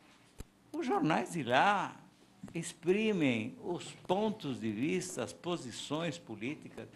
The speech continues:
de todos os segmentos da sociedade. Há uma variedade imensa de jornais. Você compra aquele que lhe agrada.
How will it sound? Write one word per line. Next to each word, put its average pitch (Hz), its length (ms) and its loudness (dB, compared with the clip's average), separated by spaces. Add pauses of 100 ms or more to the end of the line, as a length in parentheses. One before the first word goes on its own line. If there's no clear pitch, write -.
(260)
de 220 100 0
todos 254 640 12
os 143 260 -4
segmentos 123 680 -2
da 107 100 -10
sociedade. 113 720 -10 (1800)
Há - 120 4
uma 269 180 6
variedade 208 680 2
imensa 262 420 2
de 269 140 -6
jornais. 277 400 0
Você 196 240 -6
compra 170 400 -2
aquele 151 280 -4
que 262 200 -8
lhe 262 100 0
agrada. 285 640 2